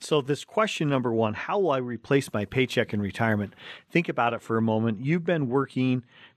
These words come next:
maybe thirty, forty, maybe even fifty years, and that paycheck's been coming in every two weeks. And replacing your paycheck in retirement, well, it's no easy feat. And with interest rates next to zero,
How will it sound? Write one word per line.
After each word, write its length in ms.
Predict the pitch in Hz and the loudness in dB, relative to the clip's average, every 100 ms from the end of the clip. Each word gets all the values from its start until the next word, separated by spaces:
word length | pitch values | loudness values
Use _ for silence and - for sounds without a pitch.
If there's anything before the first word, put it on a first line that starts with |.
| - | 0
maybe 240 | 120 113 | 2 2
thirty, 500 | 104 - 139 135 131 | -2 0 0 2 -2
forty, 380 | 120 - 120 123 | -6 -2 0 2
maybe 280 | 143 208 214 | 0 0 -2
even 340 | 180 147 127 | -2 2 2
fifty 440 | - - 151 - 120 | 0 0 0 0 -2
years, 640 | 113 127 117 98 95 - - - - _ - | 0 2 2 2 -2 -8 -16 -20 -20 _ -4
and 120 | 127 | 0
that 200 | 147 - | 0 0
paycheck's 480 | 151 143 143 139 - | -4 0 0 0 0
been 160 | 117 | -2
coming 320 | 113 123 117 | 0 0 2
in 240 | 110 110 107 - | 2 0 -2 -2
every 600 | 147 135 113 113 107 98 | 4 4 2 -4 -2 -2
two 380 | 92 - 139 117 | -2 0 2 2
weeks. 600 | 110 113 107 - - - - | 2 0 -2 -4 -14 -14 -6
And 380 | 123 117 113 - - - - - | 0 2 0 -2 -20 -20 -16 -2
replacing 580 | 139 - 170 196 - 185 | -2 2 2 2 0 -2
your 100 | 151 | 0
paycheck 520 | 160 156 - 156 - | 0 -2 0 -2 0
in 80 | 135 | 0
retirement, 760 | 117 131 131 135 123 113 110 | 0 0 0 2 0 -2 -6
well, 220 | 151 151 | 0 2
it's 260 | 147 147 - | 2 -2 -6
no 380 | 143 143 165 170 | -2 2 2 0
easy 420 | 160 151 120 120 | -2 -2 0 -2
feat. 540 | - - 175 131 - - - - - _ - | -2 -2 0 0 -2 -12 -20 -20 -20 _ -4
And 220 | 139 131 | 0 0
with 180 | 127 - | 0 -2
interest 460 | 196 220 202 - - | -4 -2 -2 -2 2
rates 320 | 135 - - | 2 0 -6
next 480 | 135 147 196 - - | 0 0 0 -4 0
to 120 | 131 | 2
zero, 840 | 110 110 156 180 131 113 110 113 | 2 -2 -2 0 2 2 2 0